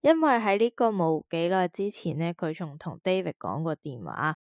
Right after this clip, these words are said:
但係 David 就對 Ronald 嘅死隻字都冇提過。二拎仲記得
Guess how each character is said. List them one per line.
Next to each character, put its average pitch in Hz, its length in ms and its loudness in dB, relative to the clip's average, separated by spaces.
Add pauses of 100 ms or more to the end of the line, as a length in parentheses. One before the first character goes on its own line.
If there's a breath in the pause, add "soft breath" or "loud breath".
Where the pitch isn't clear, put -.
(180)
但 170 200 2
係 214 320 2
David 170 220 -2
就 156 160 -4
對 175 160 -2
Ronald 214 480 -2
嘅 165 140 -8
死 - 160 -10 (160)
隻 190 340 -2
字 180 160 -4
都 202 140 -4
冇 180 180 -6
提 170 260 -6
過。 151 260 -2
二 147 120 -4 (300)
拎 220 360 2
仲 196 280 0
記 185 180 2
得 208 160 2